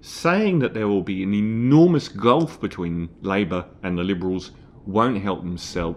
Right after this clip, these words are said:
anything. So there's that. But there's worse, because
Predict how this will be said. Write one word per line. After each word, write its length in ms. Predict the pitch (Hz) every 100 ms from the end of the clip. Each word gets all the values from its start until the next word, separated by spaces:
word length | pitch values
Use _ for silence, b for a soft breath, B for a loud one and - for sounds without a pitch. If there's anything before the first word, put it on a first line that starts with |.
| -
anything. 560 | 120 120 107 - - - B B B B -
So 200 | - 127
there's 300 | 139 139 170
that. 340 | 185 98 - B B B B
But 180 | - 139
there's 260 | 180 165 202
worse, 580 | 196 214 127 - - -
because 580 | 135 139 156 143 -